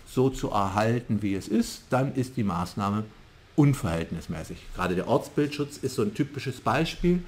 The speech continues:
wo ganz häufig die Verhältnismäßigkeit im engeren Sinne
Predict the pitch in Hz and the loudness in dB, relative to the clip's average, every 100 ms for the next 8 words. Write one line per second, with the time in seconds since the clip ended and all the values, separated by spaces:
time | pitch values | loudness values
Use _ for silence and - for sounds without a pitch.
0 | - - - 117 131 - 160 160 - 123 | -10 -12 -6 -2 0 8 12 12 10 6
1 | 139 131 139 - 123 117 107 - 104 107 | 6 4 -2 -2 -4 0 0 0 -2 -4
2 | 113 110 104 98 101 98 92 90 92 90 | -4 -4 -2 -2 -2 0 -2 0 0 -2